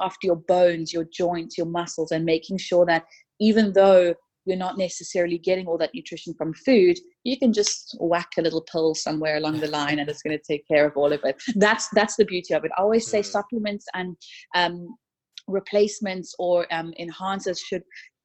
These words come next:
Speaker 1: enhance your daily living or your show.
Speaker 2: Mm,
Speaker 1: It should
Speaker 2: mm,
Speaker 1: never be a
Speaker 2: mm.
Speaker 1: substitute for something else. So I'd always say, go for the veggies before you go for the vitamins. But if it's gonna help you, then absolutely.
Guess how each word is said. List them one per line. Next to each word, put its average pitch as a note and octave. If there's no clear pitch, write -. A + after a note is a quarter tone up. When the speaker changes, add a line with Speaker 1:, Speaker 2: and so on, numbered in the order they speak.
Speaker 1:
enhance G3
your E3+
daily E3+
living E3
or E3+
your E3
show. D3
Speaker 2:
Mm, -
Speaker 1:
It -
should F3
Speaker 2:
mm, F3
Speaker 1:
never F#3
be F3
a E3+
Speaker 2:
mm. E3
Speaker 1:
substitute -
for D#3+
something D3+
else. -
So F3
I'd E3+
always G3+
say, E3+
go G3
for F#3
the E3+
veggies E3
before D#3+
you D#3
go D#3+
for D3+
the E3
vitamins. -
But D#3
if E3+
it's E3+
gonna -
help -
you, D#3
then D#2+
absolutely. -